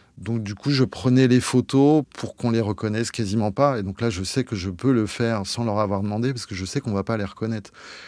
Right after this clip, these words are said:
Et si sur mes images, je sais qu'on va les reconnaître un petit peu, bah, je vais choisir, euh, d'autres images où on les reconnaît pas. Enfin, dans l'editing, dans le choix et dans le processus photographique aussi.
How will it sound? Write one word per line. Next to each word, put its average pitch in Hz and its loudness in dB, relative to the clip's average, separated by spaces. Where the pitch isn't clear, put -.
Et - -8
si - -6
sur 117 -2
mes 107 2
images, 120 4
je 95 -4
sais 104 -8
qu'on - -8
va 101 2
les 101 0
reconnaître 104 -4
un 117 -2
petit 101 -8
peu, 139 2
bah, 104 -2
je 92 -8
vais 101 -2
choisir, 107 -2
euh, 101 0
d'autres 95 -2
images 107 2
où 104 -2
on 101 0
les 101 0
reconnaît 104 -4
pas. 104 -4
Enfin, 98 -6
dans 110 -2
l'editing, 113 -2
dans 104 0
le 101 -2
choix 123 0
et 101 -2
dans 104 -2
le 95 -2
processus - -8
photographique 101 -6
aussi. - -8